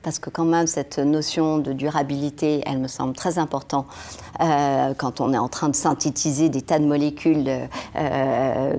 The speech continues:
que pour ces vaccins A R N messagers, euh, c'est, c'est quand même, je comprends pas que personne n'en parle, et éthique, parce que pour moi, le, l'éthique, euh, doit, doit r-, résonner tout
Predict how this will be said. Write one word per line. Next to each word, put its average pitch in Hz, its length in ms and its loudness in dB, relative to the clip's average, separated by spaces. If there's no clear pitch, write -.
que - 80 -2
pour - 200 -4
ces - 140 0
vaccins 135 320 0
A 139 140 4
R 160 80 -4
N 143 120 2
messagers, 139 640 0
euh, - 120 -6
c'est, - 200 -10
c'est - 220 -4
quand 151 160 0
même, 147 400 2
je - 100 -10
comprends 143 300 -4
pas 156 160 -2
que - 120 -8
personne 156 440 2
n'en 135 120 2
parle, 185 420 2
et 254 260 6
éthique, - 520 0
parce 160 220 -2
que 165 100 -2
pour 151 180 -2
moi, 165 180 4
le, 147 200 4
l'éthique, 143 580 -2
euh, 127 340 -2
doit, 143 840 2
doit 185 180 6
r-, 170 240 2
résonner 202 1000 6
tout 262 300 6